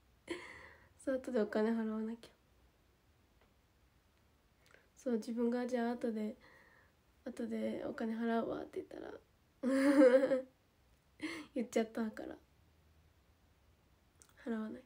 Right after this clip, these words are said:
と。こんばんは。リトマみたいな感じです。あー、ちょっとわかりやすいね。なるほどね。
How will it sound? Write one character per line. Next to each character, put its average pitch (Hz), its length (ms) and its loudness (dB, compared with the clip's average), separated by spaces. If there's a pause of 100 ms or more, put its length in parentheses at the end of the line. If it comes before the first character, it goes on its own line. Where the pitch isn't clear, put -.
と。 - 80 -20 (2000)
こ - 120 -10
ん 233 40 -2
ば 220 80 -4
ん 220 100 -8
は。 220 220 -10 (3000)
リ 277 140 0
ト 285 80 8
マ 233 140 8
み 208 120 6
た 208 120 4
い 202 40 4
な 214 100 0
感 208 200 0
じ 202 80 -8
で 220 100 -2
す。 - 140 -6
あ 277 160 12
ー、 311 220 12
ち 403 100 8
ょ - 40 8
っ - 20 4
と 339 80 4
わ 254 100 10
か 262 100 6
り 247 80 8
や 262 80 12
す 294 120 0
い 233 80 4
ね。 - 180 -2 (400)
な 240 80 6
る 269 100 6
ほ 277 80 2
ど 269 140 4
ね。 294 160 0